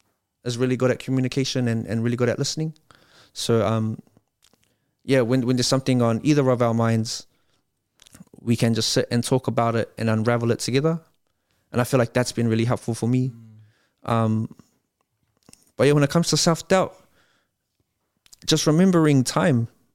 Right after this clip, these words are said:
Speaker 1: that everything happens in moments. So, like, for this period, it's gonna be really shit. For these two, three days, it's gonna be really shit. But I understand that it's gonna, you know what I mean? Time erodes everything. So, like,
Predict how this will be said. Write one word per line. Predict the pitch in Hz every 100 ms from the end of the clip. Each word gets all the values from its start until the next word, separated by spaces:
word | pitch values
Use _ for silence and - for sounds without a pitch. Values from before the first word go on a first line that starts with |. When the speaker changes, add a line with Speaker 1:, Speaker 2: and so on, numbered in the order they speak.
| _ _ _
Speaker 1:
that | 123
everything | 143 151 151
happens | 143 139 131
in | 127
moments. | 135 147 117 - - - - _ _ _ _ _ _
So, | - 127
like, | 123 - - - _ _ _ _ _
for | - 147
this | 156 -
period, | 151 147 131
it's | 120
gonna | - 123 113
be | 131 120 120 - -
really | 113 127 120
shit. | - 135 - - _ _ _ _ _ _
For | - 117
these | 127 -
two, | - 143 143
three | 131 139
days, | 143 143 135
it's | 117
gonna | 120 113
be | 117
really | 117 120
shit. | 117 - 117 -
But | 113
I |
understand | 120 120 - 123 117 110
that | 107 - _ _ _ _ _ _ _ _ _ -
it's | -
gonna, | - 113 107 -
you | -
know |
what | 127
I |
mean? | 147
Time | 131 135 139
erodes | 127 123 135
everything. | 131 117 110 113 120 _ _ _ _ _ _ _ _
So, | - 117 113
like, | 113 117